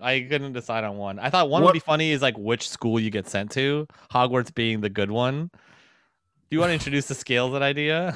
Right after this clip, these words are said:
Speaker 1: <laughs>
Speaker 2: Well, are we change-, so we got, did we change it up? I, we didn't talk, we did no pre-production for this, I'm realizing, but that's okay. Um, are we doing one through five, or are we doing one through ten?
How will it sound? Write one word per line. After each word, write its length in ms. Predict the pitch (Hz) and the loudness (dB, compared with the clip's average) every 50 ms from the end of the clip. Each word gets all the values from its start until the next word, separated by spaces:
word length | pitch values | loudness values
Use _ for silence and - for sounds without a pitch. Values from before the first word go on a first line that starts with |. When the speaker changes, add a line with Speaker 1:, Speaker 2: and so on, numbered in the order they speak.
| - - - | -8 -12 -18
Speaker 1:
<laughs> 180 | - - - - _ _ _ _ _ _ _ _ - | -20 -20 -20 -20 _ _ _ _ _ _ _ _ 4
Speaker 2:
Well, 220 | 147 160 165 160 | 8 10 10 10
are 160 | 156 156 165 160 | 10 10 8 8
we 140 | 170 170 | 8 6
change-, 420 | 151 - - 180 170 170 165 - - | 4 2 0 0 0 0 -2 -2 -2
so 220 | - 185 170 170 | 2 4 6 6
we 160 | 156 160 185 | 6 6 6
got, 340 | 190 202 202 190 185 165 - - _ _ _ _ - 151 | 6 8 8 8 6 4 2 -6 _ _ _ _ -10 -4
did 140 | 160 147 | -2 0
we 80 | 156 151 | 0 0
change 380 | 143 - 156 143 143 147 135 135 | 0 2 2 2 2 2 0 0
it 80 | 117 120 | -2 -2
up? 320 | 135 143 131 - _ _ _ _ _ - | 0 -2 -2 -4 _ _ _ _ _ -8
I, 200 | 117 120 120 120 | -6 -4 -4 -4
we 200 | 113 107 123 127 | -4 -4 -4 -4
didn't 180 | 120 120 110 107 | -4 -4 -4 -6
talk, 240 | - 113 104 98 92 | -6 -6 -6 -6 -4
we 120 | 120 139 | -4 -2
did 220 | 143 143 135 117 107 | 0 0 -2 -2 -4
no 300 | 107 110 117 117 117 113 | -4 -2 0 0 0 0
pre-production 600 | - - 113 107 - 104 98 87 85 - 104 87 | -2 -4 -6 -6 -6 -8 -10 -12 -12 -12 -14 -14
for 100 | - - | -14 -14
this, 220 | 67 67 87 - | -14 -14 -14 -14
I'm 100 | - 85 95 | -14 -14 -12
realizing, 440 | 80 - - - - - - 117 - | -12 -14 -14 -14 -14 -12 -14 -10 -6
but 180 | - 117 104 | -6 -6 -4
that's 160 | 117 107 - | -4 -6 -6
okay. 220 | 113 - 101 - - - - - - - - - - | -8 -10 -10 -12 -12 -14 -20 -20 -20 -20 -8 -2 2
Um, 580 | 120 120 117 117 117 113 110 110 107 95 - _ _ _ _ _ _ _ _ _ _ _ _ _ - | 4 4 6 6 6 4 4 4 2 -2 -6 _ _ _ _ _ _ _ _ _ _ _ _ _ 4
are 120 | 147 139 143 | 6 6 8
we 120 | 143 151 | 8 8
doing 340 | 139 147 151 151 143 139 127 | 8 8 8 8 8 8 8
one 220 | 127 131 131 131 | 6 6 6 4
through 220 | 127 - 143 123 110 | 4 4 2 2 2
five, 580 | - - 131 113 110 117 123 135 175 208 - - | 0 0 2 4 4 6 4 4 2 2 -2 0
or 80 | 127 | 0
are 80 | 127 120 | 2 2
we 100 | 120 120 | 2 2
doing 280 | 120 123 117 117 113 110 | 2 2 2 2 2 2
one 180 | 110 110 110 | 0 0 -2
through 160 | 107 117 107 | -2 -4 -6
ten? 380 | 107 - 92 - - - 156 | -6 -6 -8 -10 -10 -12 -16